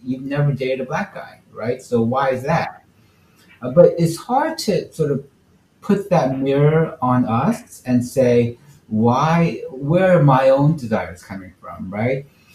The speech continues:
Uh, because if you really interrogate, you have to sort of accept the fact that, that to some extent,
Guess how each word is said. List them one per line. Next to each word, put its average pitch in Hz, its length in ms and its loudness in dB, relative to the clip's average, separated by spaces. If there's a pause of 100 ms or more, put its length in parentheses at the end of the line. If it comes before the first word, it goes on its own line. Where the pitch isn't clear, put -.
(120)
Uh, 104 140 -10
because 147 520 -2
if 135 200 -4
you 151 140 -2
really 247 280 2
interrogate, 160 380 -2
you 139 120 -2
have 208 160 -2
to - 60 -20
sort 131 180 -4
of 120 80 -2
accept - 340 -8
the - 60 -20
fact 117 260 -8
that, - 240 -8
that 226 160 -4
to - 120 -10
some 160 320 0
extent, 165 580 -2